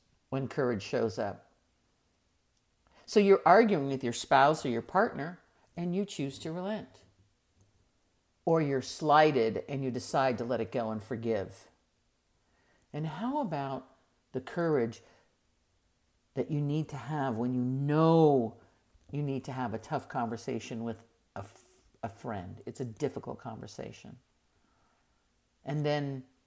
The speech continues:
you may need to say no, even though it may make you unpopular. So each one of these defining moments only requires twenty seconds of real courage at the most.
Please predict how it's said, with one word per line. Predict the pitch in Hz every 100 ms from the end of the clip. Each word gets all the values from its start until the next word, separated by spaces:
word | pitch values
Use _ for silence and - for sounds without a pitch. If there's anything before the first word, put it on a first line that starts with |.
| _ _ _
you | 147 151
may | 139 156
need | 147 135
to | 135
say | - 139 131
no, | 123 156 190 104 104 - _ _ _
even | 175 185 165 147
though | 170 143 226 - _ _ _ _ _ _ -
it | 143 -
may | 143 143
make | 123 113
you | 110
unpopular. | 117 117 - _ _ _ _ - - 226 117 104 - - _ _ _ _ _ _ _ _ _ _ _
So | - 175 -
each | 226 285 294
one | 214 202 214
of | 180 123 - _ _ - 123
these | 151 208 233
defining | - 170 - 147 185 208 160 120
moments | 127 160 214 247 - _ _ _ -
only | 175 202 180 143
requires | 135 - 160 156 117 110 - _ -
twenty | - 160 170 165
seconds | - 151 139 127 -
of | 139 120 117 113 143
real | 262 196 127
courage | 135 120 101 101 -
at | 113 -
the |
most. | 107 104 - -